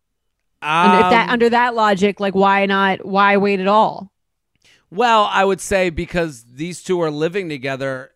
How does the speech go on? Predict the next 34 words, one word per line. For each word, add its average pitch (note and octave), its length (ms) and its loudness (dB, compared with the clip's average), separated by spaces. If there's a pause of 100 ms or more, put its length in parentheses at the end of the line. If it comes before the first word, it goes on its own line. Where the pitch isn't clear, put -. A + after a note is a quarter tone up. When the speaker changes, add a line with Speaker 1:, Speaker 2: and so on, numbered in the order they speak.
Speaker 2:
and C#3+ 180 -10
they C#3 540 -6
made D3 400 -4
a F3+ 60 -2
move D3+ 320 -6
together C#3+ 540 -8
and C3+ 200 -10
they're C3+ 160 -10
in E3+ 200 -10
the E3 80 -8
same, D#3 440 -10 (640)
you F3+ 280 -12
know, E3+ 160 0
they're G#3+ 400 0
p-, - 240 -4 (440)
as F3+ 240 0
much A3 300 0
as D3 160 -4
married B2 460 -6
right A2+ 260 -14
now. F2+ 300 -20 (1600)
You D#3+ 80 -2
know, E3+ 140 4
like, E3+ 200 0
six - 280 -2
months G3 280 -4
in, G#3 200 0
you're F3 120 0
like, E3 220 0
"Okay, A#3+ 380 2
well, F3 380 0 (540)
I'm G3+ 240 2
enjoying G3+ 500 0
this. F#3 260 -4